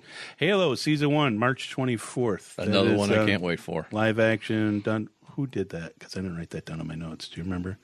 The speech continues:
Speaker 2: Uh,
Speaker 1: Is that gonna be available? Is it Netflix? No.
Speaker 2: It is going to be Disney Plus, I think, isn't it?
Speaker 1: Is it Disney?
Speaker 2: Oh, I don't know. I drink too much.
Speaker 1: I can't remember right now either. And
Speaker 2: <laughs> On one of
Speaker 1: unfortunately, I
Speaker 2: every
Speaker 1: didn't
Speaker 2: streaming
Speaker 1: write
Speaker 2: service you probably already have.
Speaker 1: Yeah, probably.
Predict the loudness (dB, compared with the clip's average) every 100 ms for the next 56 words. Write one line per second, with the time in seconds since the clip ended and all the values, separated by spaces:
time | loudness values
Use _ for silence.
0 | _ -8 0 2 4 4 4 4 4 2
1 | -2 -4 -6 -8 -10 -8 -6 -6 -4 -4
2 | -6 -10 -20 -20 _ -4 2 4 6 4
3 | 2 -4 -2 4 4 4 2 4 4 4
4 | 2 2 -2 -2 -2 -4 -4 -4 -4 -4
5 | 0 2 2 2 0 2 0 -2 -12 -20
6 | -20 -20 -20 -20 -20 -20 -6 0 0 -2
7 | -6 -8 -8 -10 -10 -2 2 4 4 2
8 | -2 -8 -8 -8 -8 -10 -10 -12 -14 -6
9 | -2 0 -2 -2 -4 -4 -4 -8 -16 -14
10 | -14 -12 -10 -4 -2 0 0 0 0 0
11 | 0 -2 0 -2 0 -2 0 0 2 0
12 | 0 0 -2 -2 -2 2 4 4 4 4
13 | 4 4 2 2 2 4 4 2 2 2
14 | 2 4 4 4 2 0 -4 -6 -2 2
15 | 2 2 2 2 2 -2 -4